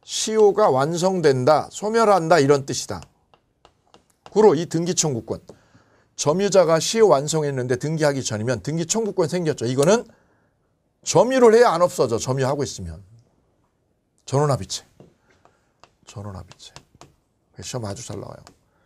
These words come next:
점유냐, 점유 상실이냐. 이거 꼭 물어본다. 둘 중에 하나.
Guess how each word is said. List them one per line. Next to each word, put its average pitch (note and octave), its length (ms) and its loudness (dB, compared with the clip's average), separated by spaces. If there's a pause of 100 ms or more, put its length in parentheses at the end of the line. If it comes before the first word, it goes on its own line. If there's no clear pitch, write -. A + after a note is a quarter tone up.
(260)
점유냐, F#3+ 580 4
점유 D3 280 -4
상실이냐. C#3+ 500 -4
이거 A2 160 -2
꼭 G3+ 200 -4
물어본다. A2 420 -2
둘 F#2+ 160 -12
중에 G2 160 -12
하나. D2+ 220 -16